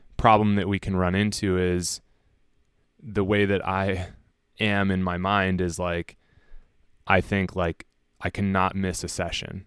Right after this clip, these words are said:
I cannot miss a session 'cause that's going to hinder my growth. But what I should have, again, had a little more foresight on is, hey, if I take these next two weeks off when, like,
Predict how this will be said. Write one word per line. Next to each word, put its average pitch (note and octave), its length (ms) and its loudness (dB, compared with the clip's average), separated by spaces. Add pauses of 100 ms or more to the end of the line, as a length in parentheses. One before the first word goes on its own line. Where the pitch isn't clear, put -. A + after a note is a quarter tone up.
(100)
I - 80 -10
cannot F#2 320 -2
miss F#2 220 -6
a - 40 -10
session F2+ 480 -4
'cause F2 220 -8
that's F2 240 -4
going F2+ 280 -2
to E2+ 360 -2
hinder A2 480 0
my E2+ 180 -4
growth. E2+ 560 -6 (480)
But F#2 280 0
what F#2+ 200 -2
I F2 120 0
should G#2+ 340 0
have, F2+ 360 -2 (520)
again, F#2+ 360 -6
had F#2 200 -4
a F#2 60 -4
little F#2 200 -2
more F2 220 -2
foresight G#2+ 640 -2
on E2+ 280 -4
is, E2+ 340 -6 (400)
hey, G2+ 180 0
if E2+ 140 -4
I F#2+ 100 2
take B2+ 300 0
these G#2+ 220 0
next G2 280 -4
two G#2+ 140 0
weeks G2 240 -4
off F2+ 340 -2
when, F#2 200 -4
like, F2 360 -6